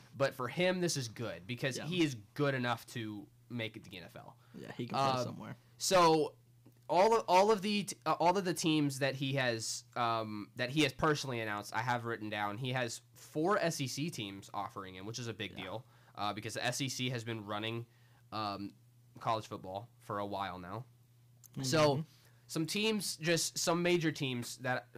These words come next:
Speaker 1: that jump out at me are South Carolina, Ole Miss, Vanderbilt, and Auburn.
Speaker 2: Is Vanderbilt a major team? Can we actually call them major?
Speaker 1: I mean, they're S E C.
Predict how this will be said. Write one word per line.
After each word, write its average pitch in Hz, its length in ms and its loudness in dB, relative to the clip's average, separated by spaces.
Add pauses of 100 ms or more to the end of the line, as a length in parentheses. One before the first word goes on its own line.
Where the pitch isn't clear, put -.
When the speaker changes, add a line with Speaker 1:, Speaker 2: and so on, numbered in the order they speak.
(140)
Speaker 1:
that 113 320 -2 (640)
jump 131 260 0
out 113 180 4
at 104 160 -2
me 113 180 -6 (180)
are 110 80 -4
South 139 320 2
Carolina, 143 560 0 (600)
Ole 127 180 -2
Miss, 120 320 0
Vanderbilt, 123 640 -2 (120)
and 120 120 -6
Auburn. 110 380 -2 (720)
Speaker 2:
Is 120 140 -8
Vanderbilt 123 480 -6
a - 60 -12
major 120 320 -10 (360)
team? 135 220 -8 (800)
Can 127 160 -4
we 127 120 -4
actually - 320 -10
call - 180 -10
them 165 160 -12
major? - 340 -12 (560)
Speaker 1:
I 123 80 -8
mean, 117 180 -4
they're 110 140 -6
S 110 180 -6
E 95 100 -10
C. 127 460 -4